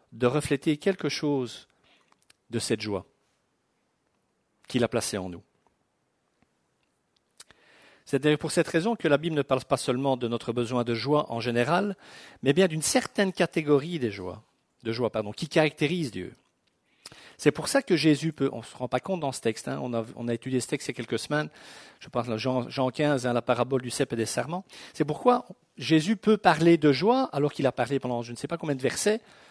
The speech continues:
d'obéissance, alors que nous, quand on dit obéissance, la joie est absente, ça. Si vous me dites, « Faut que t'obéisses »,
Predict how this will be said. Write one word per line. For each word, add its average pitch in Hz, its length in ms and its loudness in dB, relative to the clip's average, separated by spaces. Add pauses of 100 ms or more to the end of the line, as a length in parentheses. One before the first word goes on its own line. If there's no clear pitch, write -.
(180)
d'obéissance, 190 760 8
alors 120 140 2
que 131 100 -2
nous, 165 160 0
quand 117 160 -4
on 113 60 0
dit 113 100 0
obéissance, 123 800 2
la 120 100 4
joie 139 400 -2
est - 160 -10
absente, 190 480 -2
ça. - 240 -10 (380)
Si - 120 -4
vous 170 120 2
me 180 60 -2
dites, « - 440 -8 (540)
Faut - 160 -2
que - 80 -8
t'obéisses », 160 720 4